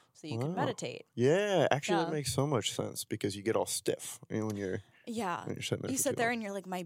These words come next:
Speaker 1: back hurts, my hips hurt," and then you're, like, not
Speaker 2: Mm-hmm.
Speaker 1: actually doing your meditation <laughs> the way you should
Speaker 2: Yeah,
Speaker 1: be.
Speaker 2: true.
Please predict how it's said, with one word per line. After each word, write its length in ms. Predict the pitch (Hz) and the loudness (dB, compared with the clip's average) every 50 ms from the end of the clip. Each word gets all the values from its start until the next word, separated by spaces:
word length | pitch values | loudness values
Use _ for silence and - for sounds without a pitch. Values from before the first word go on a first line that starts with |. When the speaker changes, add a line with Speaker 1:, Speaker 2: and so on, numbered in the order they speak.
| 165 _ | -4 _
Speaker 1:
back 380 | 196 196 208 202 208 214 214 - | 0 2 4 4 2 2 0 -4
hurts, 420 | - - 202 202 196 196 196 - | -6 -4 -2 -2 -2 -2 -4 -4
my 120 | 185 165 170 | -6 -6 -6
hips 340 | - 214 185 185 - - - | -4 -4 -4 -2 -2 -4 -4
hurt," 220 | 190 185 175 - | -2 -2 -2 -2
and 100 | 185 196 | -4 -4
then 140 | 196 190 190 | -4 -4 -4
you're, 140 | 190 185 185 | -6 -6 -6
like, 240 | 180 175 170 165 170 | -6 -6 -6 -6 -6
not 320 | 180 170 170 170 165 - - _ _ _ | -6 -6 -4 -4 -6 -6 -10 _ _ _
Speaker 2:
Mm-hmm. 120 | 104 110 110 | -6 -4 -2
Speaker 1:
actually 720 | 180 180 - 101 101 185 175 170 165 165 170 170 117 - _ _ _ _ - 196 180 | -2 -2 -2 -4 -4 -4 -4 -4 -4 -4 -6 -8 -10 -14 _ _ _ _ -20 -14 -8
doing 280 | - 214 190 180 175 175 | -4 -4 -2 -2 -2 -4
your 100 | 180 170 | -4 -4
meditation 680 | 170 165 - 196 - - 208 180 185 - - 185 156 165 | -4 -4 -4 -4 -4 -2 -2 -2 -2 -4 -4 -6 -4 0
<laughs> 0 | |
the 100 | 196 294 | 0 2
way 160 | 294 294 262 269 | 2 4 4 4
you 80 | 320 285 | 4 2
should 260 | 208 - - 233 - | 2 2 4 4 6
Speaker 2:
Yeah, 380 | 120 127 127 117 107 92 - - | 6 6 6 6 4 4 0 -4
Speaker 1:
be. 60 | - | -4
Speaker 2:
true. 500 | - - - 123 123 120 107 90 - | -6 0 2 4 6 6 4 4 2